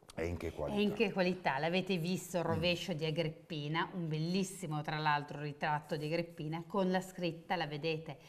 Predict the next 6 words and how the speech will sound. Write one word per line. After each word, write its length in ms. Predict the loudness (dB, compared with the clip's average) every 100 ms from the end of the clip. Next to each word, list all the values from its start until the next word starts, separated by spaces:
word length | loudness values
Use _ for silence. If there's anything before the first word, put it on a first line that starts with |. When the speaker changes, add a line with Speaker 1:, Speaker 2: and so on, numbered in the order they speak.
| -20 -10
Speaker 2:
dal 280 | 0 2 6
basso 420 | 10 10 8 2
all'alto, 480 | 4 4 2 2 2
poco 240 | 2 2
poco 320 | 0 2 2
scritta, 500 | -2 0 0 2 0